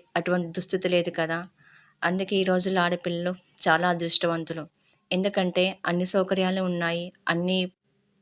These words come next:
వెసులుబాటులు ఉన్నాయి. అందుకే ఈ రోజుల్లో ఆడపిల్లలు మంచి చెడు తెలుసుకొని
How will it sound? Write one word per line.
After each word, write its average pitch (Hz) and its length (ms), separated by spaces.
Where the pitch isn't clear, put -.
వెసులుబాటులు 180 680
ఉన్నాయి. 160 320
అందుకే 196 280
ఈ - 80
రోజుల్లో 185 340
ఆడపిల్లలు 175 480
మంచి 185 260
చెడు 202 220
తెలుసుకొని 175 580